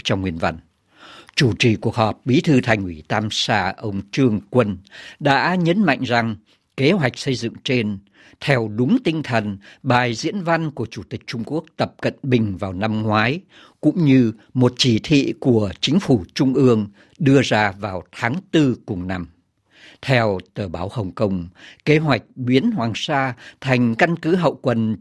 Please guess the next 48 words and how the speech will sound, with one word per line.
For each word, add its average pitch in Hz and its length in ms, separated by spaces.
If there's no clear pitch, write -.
chiến 147 180
lược 131 380
của 87 340
Bắc - 180
Kinh 147 220
ở 104 100
Biển 90 260
Đông 113 280
được 135 320
tiết 196 180
lộ 104 360
trong 139 220
bối 127 220
cảnh 98 240
Hoa 180 220
Kỳ 135 220
đã 131 100
tăng 190 340
cường 120 280
hoạt 117 160
động 117 240
nhằm 117 440
ngăn 180 260
chặn 123 200
đà 123 280
bành 110 320
trướng 143 320
của 101 220
Trung 110 260
Quốc 147 180
trong 101 160
vùng. 90 220
Hôm 123 340
mười 101 120
hai 110 180
tháng 131 200
ba 113 160
vừa 101 200
qua, 95 340
Ngoại 135 340
trưởng 110 300
Mỹ 143 260
chẳng 104 160
hạn 98 260
đã 165 100
cực 151 340
lực 139 240
chỉ 110 220